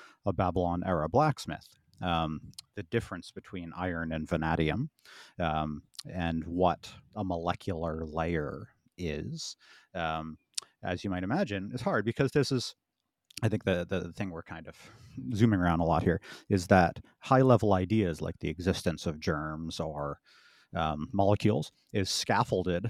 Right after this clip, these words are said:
on all sorts of, uh, other things. Um, uh, things like, so, you know, the microscope,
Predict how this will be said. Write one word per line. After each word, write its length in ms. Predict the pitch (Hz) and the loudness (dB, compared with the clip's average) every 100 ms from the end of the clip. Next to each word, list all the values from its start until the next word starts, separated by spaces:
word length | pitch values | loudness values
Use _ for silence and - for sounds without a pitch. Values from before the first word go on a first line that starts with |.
| 120 | -4
on 160 | 95 | -4
all 220 | 92 90 101 | -2 -2 -4
sorts 440 | - 82 - - | -4 -6 -8 -10
of, 520 | 78 76 - - - _ _ - _ - | -6 -6 -8 -18 -18 _ _ -20 _ -10
uh, 280 | 98 80 76 - | -4 -2 0 2
other 220 | 117 90 | 2 0
things. 420 | 104 - - - _ _ - | -4 -10 -14 -16 _ _ -12
Um, 340 | 92 82 80 - - - - - - | -6 -6 -6 -12 -18 -20 -20 -16 -4
uh, 180 | 127 104 | 2 2
things 380 | - 110 107 - | 6 6 4 0
like, 220 | 95 - | -4 0
so, 300 | - 107 98 - | 4 4 4 -2
you 120 | 131 | 0
know, 100 | 101 | 2
the 80 | 98 | 4
microscope, 760 | 107 120 113 101 - 110 101 | 4 2 0 -2 -2 0 0